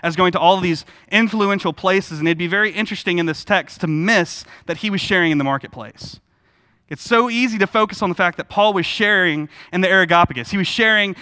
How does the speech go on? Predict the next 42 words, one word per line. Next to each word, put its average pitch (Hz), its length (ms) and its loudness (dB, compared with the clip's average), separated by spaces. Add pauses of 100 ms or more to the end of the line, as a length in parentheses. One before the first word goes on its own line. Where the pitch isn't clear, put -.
in 190 80 -2
front 190 160 2
of 170 60 2
all 220 180 6
these 233 220 -2
famous 233 360 0
people, 208 300 -4
but 147 160 -6
Paul 247 220 0
was 269 100 -4
sharing 226 240 -4
in 208 60 -4
the 165 60 0
marketplace 160 540 -6
too. 117 220 -14 (720)
He 202 140 -6
was 185 80 -2
sharing 220 280 0
through 190 180 -2
his 147 180 -2
everyday 190 960 -4
life. 135 240 0
He 160 60 -8
was 180 160 -4
not 175 220 0
just 156 140 -8
sharing 123 440 -6 (200)
in 135 360 -2 (260)
the, 135 240 -2
the 131 140 -12
big 139 340 -2
stage. 120 640 -8 (960)
The 170 80 -2
next 202 180 0
thing 202 160 -2
we 190 80 0
see 185 160 -4
is 180 80 0
that 165 140 -10
people 202 420 -4 (220)
rejected 156 600 -2
Paul. 117 320 -10